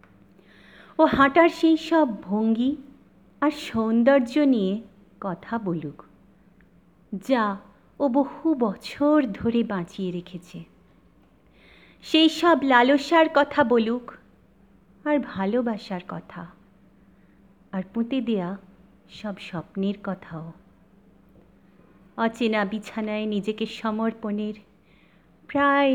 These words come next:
অচেনা একজনের লালসাকে তৃপ্ত করার সেই সব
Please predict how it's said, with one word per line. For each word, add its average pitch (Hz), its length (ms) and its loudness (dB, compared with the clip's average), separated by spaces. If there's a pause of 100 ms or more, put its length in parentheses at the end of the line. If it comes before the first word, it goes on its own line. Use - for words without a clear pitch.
অচেনা 233 500 -2
একজনের 226 600 -2 (480)
লালসাকে 240 720 2
তৃপ্ত - 500 -2
করার 220 440 -4 (600)
সেই 254 280 -8
সব 240 280 -8